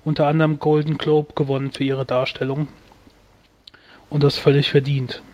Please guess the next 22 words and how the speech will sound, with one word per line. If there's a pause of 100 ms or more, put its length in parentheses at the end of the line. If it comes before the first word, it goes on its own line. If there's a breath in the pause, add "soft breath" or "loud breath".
Ist
auch
sehr
oft
dann
nominiert
noch
gewesen
für
verschiedene
Preise. (720 loud breath)
Äh, (400)
also
das
passt
wirklich.
Also
sie
spielt
da
sehr
gut.